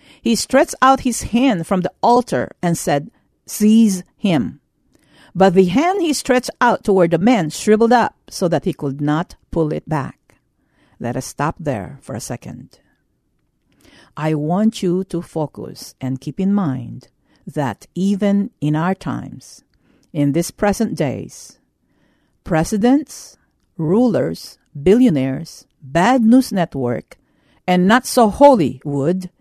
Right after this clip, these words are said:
even if they combined all their powers and resources and influence, hear me out,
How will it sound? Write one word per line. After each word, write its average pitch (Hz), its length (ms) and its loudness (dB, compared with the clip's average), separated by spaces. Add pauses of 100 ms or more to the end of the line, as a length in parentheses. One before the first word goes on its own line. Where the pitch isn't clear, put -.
(960)
even 254 580 6
if 220 180 4
they 196 220 4
combined 165 920 2
all 226 280 6
their 247 220 4
powers 143 800 -2
and 156 200 0
resources 220 840 -2
and 175 300 -2
influence, 156 760 -2 (560)
hear 160 160 0
me 202 160 2
out, - 380 -4